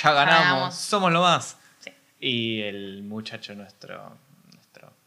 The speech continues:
Speaker 2: dios, Oscar Isaac, se muerde el diente y fusila básicamente todos los que están. Va,
Speaker 1: A
Speaker 2: a
Speaker 1: casi
Speaker 2: casi
Speaker 1: todos.
Speaker 2: todos, a casi todos.
Speaker 1: Porque ahí sobrevive el varón, Harkonnen.
Speaker 2: Va, n-,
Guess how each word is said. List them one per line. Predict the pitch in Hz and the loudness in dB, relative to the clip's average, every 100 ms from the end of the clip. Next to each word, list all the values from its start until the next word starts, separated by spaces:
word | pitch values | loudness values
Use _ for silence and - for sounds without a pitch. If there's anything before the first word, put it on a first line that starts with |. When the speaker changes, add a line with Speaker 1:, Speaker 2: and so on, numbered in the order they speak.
| _ _ _ _ | _ _ _ _
Speaker 2:
dios, | - 78 - - - - | -14 -14 -14 -16 -16 -20
Oscar | - - 95 | -16 -12 -12
Isaac, | 95 - 104 | -12 -16 -18
se | - - | -18 -16
muerde | 101 107 117 110 | -10 -6 -6 -6
el | 104 | -8
diente | 113 113 127 131 - _ _ _ _ | -10 -8 -10 -12 -16 _ _ _ _
y | - 123 | -12 -12
fusila | 120 117 - 127 120 117 120 - _ _ _ _ | -10 -10 -8 -6 -4 -4 -6 -12 _ _ _ _
básicamente | - 107 110 107 113 113 | -8 -6 -6 -8 -8 -10
todos | 113 107 | -10 -10
los | |
que | - | -12
están. | 113 113 104 139 | -10 -10 -6 2
Va, | 160 98 - _ _ _ _ _ | 2 2 -4 _ _ _ _ _
Speaker 1:
A | - | -12
Speaker 2:
a | 190 | 0
Speaker 1:
casi | - 262 | 2 6
Speaker 2:
casi | 135 143 | 4 4
Speaker 1:
todos. | 131 127 98 - - _ _ | -2 -2 -2 -8 -16 _ _
Speaker 2:
todos, | - | -10
a | |
casi | 143 127 | -8 -8
todos. | 110 92 - - | -10 -14 -14 -16
Speaker 1:
Porque | - 233 226 262 269 | -6 -4 -2 -2 0
ahí | - 185 208 | 0 -2 -4
sobrevive | 214 185 180 185 190 190 - | -4 -2 -2 -2 0 0 -2
el | 156 156 | -8 -12
varón, | 160 165 185 208 202 269 - _ _ _ _ - | -6 0 0 0 -4 -10 -14 _ _ _ _ -14
Harkonnen. | 170 170 - 196 190 285 330 _ _ 143 | -14 -10 -8 -6 -6 -8 -12 _ _ -2
Speaker 2:
Va, | 147 - - _ | -2 -2 -10 _
n-, | 127 139 151 160 | -10 -6 -6 -8